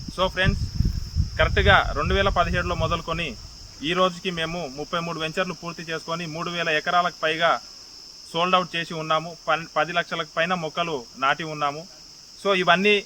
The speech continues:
కళ్ళకి నిదర్శనంగా మేము మా కస్టమర్లకి చూపిస్తున్నాము. కస్టమర్లు కళ్ళతో చూసుకొని వాళ్ళ నమ్మకంగా మా వెంచర్లలో పెట్టుబడి పెడుతున్నారు. కాబట్టి మీరు కూడా ఆలస్యం చేసుకోకండి. ఏ రోజైతే రెండు వేల పదిహేడులో మేము మొదలు పెట్టామో, ఐదు లక్షలతో పావు ఎకరం మొదలు పెట్టాము, పాతిక సెంట్లు.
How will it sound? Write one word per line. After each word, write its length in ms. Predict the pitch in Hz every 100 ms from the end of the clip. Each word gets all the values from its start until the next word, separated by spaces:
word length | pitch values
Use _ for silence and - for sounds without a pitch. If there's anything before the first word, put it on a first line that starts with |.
| - - - 165
కళ్ళకి 320 | 170 190 190
నిదర్శనంగా 540 | 165 175 185 175 180
మేము 260 | 170 165 160
మా 140 | 151
కస్టమర్లకి 580 | 147 151 180 175 180 170 170
చూపిస్తున్నాము. 560 | 160 160 160 156 170 160
కస్టమర్లు 420 | 151 180 175 175
కళ్ళతో 380 | 156 156 170 165 160
చూసుకొని 500 | - 160 170 147 123 - - - - 127
వాళ్ళ 380 | 147 165 160 120 143
నమ్మకంగా 560 | 151 180 190 185 185
మా 360 | 170 160 151 123 -
వెంచర్లలో 440 | 147 160 175 175
పెట్టుబడి 360 | 165 151 165 156
పెడుతున్నారు. 520 | 151 143 151 139 156 120 139
కాబట్టి 460 | 151 156 170 139 - - - -
మీరు 200 | 143 185
కూడా 180 | 185 190
ఆలస్యం 400 | 160 175 185 165 165
చేసుకోకండి. 640 | 165 175 160 156 156 131 110
ఏ 120 | 151
రోజైతే 360 | 185 190 180 180
రెండు 180 | 160 180
వేల 100 | 180
పదిహేడులో 380 | 170 165 165
మేము 160 | 160 147
మొదలు 200 | 151 165
పెట్టామో, 420 | 160 156 151 156 131
ఐదు 180 | 151
లక్షలతో 640 | 170 165 180 165 180 156 139 156
పావు 200 | 160 170
ఎకరం 240 | 165 160
మొదలు 220 | 143 156
పెట్టాము, 360 | 147 139 131 120
పాతిక 260 | 143 147 156
సెంట్లు. 360 | 151 143 160